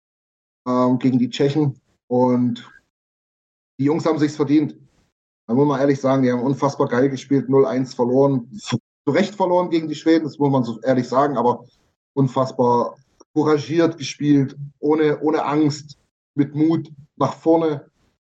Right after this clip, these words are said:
Äh, unfassbar geiler Goalie im Tor gewesen und, das muss man auch mal dazu sagen, seit Jahren mal wieder komplett ohne N-H-L-Spieler oder N-H-L-Prospect.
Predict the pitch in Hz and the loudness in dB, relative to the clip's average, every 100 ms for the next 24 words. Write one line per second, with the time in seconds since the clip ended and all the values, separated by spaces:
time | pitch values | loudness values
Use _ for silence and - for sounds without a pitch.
0 | - 135 131 110 - 165 139 143 143 131 | -2 0 0 -2 -6 -4 -2 -2 -2 0
1 | 139 135 135 147 156 143 135 135 139 135 | 0 0 0 0 0 -2 -2 0 0 0
2 | 131 131 123 139 151 131 117 127 123 131 | -2 -2 -2 0 0 0 -4 -2 0 0
3 | 127 120 131 123 123 117 117 113 113 139 | 0 0 -2 0 -2 0 -2 0 0 2
4 | 127 120 117 127 117 131 120 131 123 127 | 0 0 -2 -2 0 -2 0 0 2 0
5 | 113 - 139 - 123 131 - _ _ _ | 0 0 -2 -2 -2 -2 -4 _ _ _
6 | _ - 113 113 117 - 131 117 117 - | _ -4 -2 0 0 0 -2 0 -4 -2
7 | 131 - | -4 -4